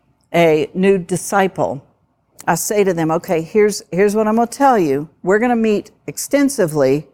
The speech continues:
for a year, but we're in this thing for life. I'm gonna be discipling you for life. So I need you to understand and be okay with that. Otherwise, you're gonna have to find somebody else to do this, because I can't just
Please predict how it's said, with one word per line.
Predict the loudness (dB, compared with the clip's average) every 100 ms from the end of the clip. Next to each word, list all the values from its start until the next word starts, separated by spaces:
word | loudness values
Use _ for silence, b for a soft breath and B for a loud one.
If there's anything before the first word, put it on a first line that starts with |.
| _
for | 0 2
a | 2
year, | 2 2 0 -6 -20 _ _ _ _ _ _ _ _ _ _ -2
but | -2
we're | 2 2 2
in | 0
this | -4 -6
thing | -8 -8
for | -6 -6
life. | -4 -6 -8 -20 _ _ _ _ _ _ _ _
I'm | -2 0
gonna | 0 0
be | 0 0
discipling | -2 -2 -2 -2 -4 -8 -8
you | -10
for | -10 -10
life. | -8 -10 -14 -20 _ _ _ _ _ _ _
So | -6 0
I | 0
need | 2 0
you | 0
to | -2
understand | -2 -4 -4 -2 -2 -2
and | 0
be | 2
okay | 2 0 -2 0
with | 0 0
that. | 0 2
Otherwise, | 2 2 2 2 0
you're | -6
gonna | -4
have | -4
to | -6
find | -6 -4
somebody | -6 -6 -4 -4
else | -6 -10
to | -10
do | -8
this, | -8 -8
because | -8 -4
I | -2 -2
can't | -4 -6 -4
just | -2 -2 -6